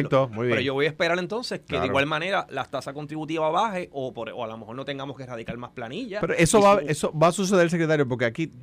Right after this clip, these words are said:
Speaker 1: aquí
Speaker 2: Es necesario.
Speaker 1: y
Speaker 2: El sector
Speaker 1: en,
Speaker 2: privado
Speaker 1: en,
Speaker 2: lo
Speaker 1: en,
Speaker 2: espera.
Speaker 1: es necesario, y como aquí todos los gobernadores quieren hacer lo que le llaman, o sea,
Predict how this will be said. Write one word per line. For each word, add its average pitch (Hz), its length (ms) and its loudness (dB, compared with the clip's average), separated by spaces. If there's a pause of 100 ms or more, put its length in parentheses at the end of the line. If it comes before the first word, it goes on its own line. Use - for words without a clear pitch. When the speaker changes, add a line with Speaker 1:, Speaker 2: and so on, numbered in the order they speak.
(180)
Speaker 1:
aquí 120 560 0
Speaker 2:
Es 139 120 -4
necesario. 185 680 -6
Speaker 1:
y 151 40 -10 (100)
Speaker 2:
El - 40 -10
sector 165 240 4
Speaker 1:
en, 160 60 6
Speaker 2:
privado 165 240 4
Speaker 1:
en, 175 60 2
Speaker 2:
lo 190 80 2
Speaker 1:
en, 165 120 6
Speaker 2:
espera. 226 200 -2
Speaker 1:
es 156 200 2
necesario, 160 920 6
y 131 200 4
como 127 280 2
aquí 151 200 -4
todos 143 220 4
los 147 100 6
gobernadores 151 540 2
quieren 139 240 0
hacer 143 380 0 (280)
lo 113 300 2
que 113 100 -2
le 107 180 2
llaman, 127 420 0 (160)
o - 40 -6
sea, 117 200 0